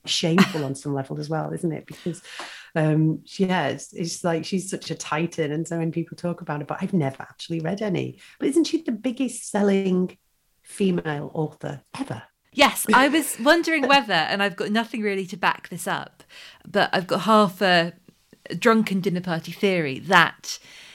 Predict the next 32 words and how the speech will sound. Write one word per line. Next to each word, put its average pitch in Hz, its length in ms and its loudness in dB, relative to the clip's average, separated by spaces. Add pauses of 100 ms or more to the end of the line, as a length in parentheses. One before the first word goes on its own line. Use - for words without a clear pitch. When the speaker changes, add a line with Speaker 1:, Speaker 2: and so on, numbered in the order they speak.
(260)
Speaker 2:
with 226 180 4
art, 156 720 0 (1040)
most 220 480 6
art, 175 300 0
so 220 360 4
much - 320 0
in 196 80 0
the 196 80 0
way 180 260 2
of 160 180 -2
time 185 720 -2
and 165 260 -2
space - 800 -4
is 147 300 -6
required, 151 920 -6
and 180 200 -4
to 185 200 -4
a, 190 60 -4 (680)
to 240 160 6
a 214 40 6
point 208 400 -4
you 196 80 -4
need 190 440 0 (1300)
maybe 233 380 6
permission 190 600 2
to, 156 380 0
to 170 140 -6
create 151 440 2
it, - 120 -10
whether 180 280 4
that's 160 260 0
someone, 151 560 -2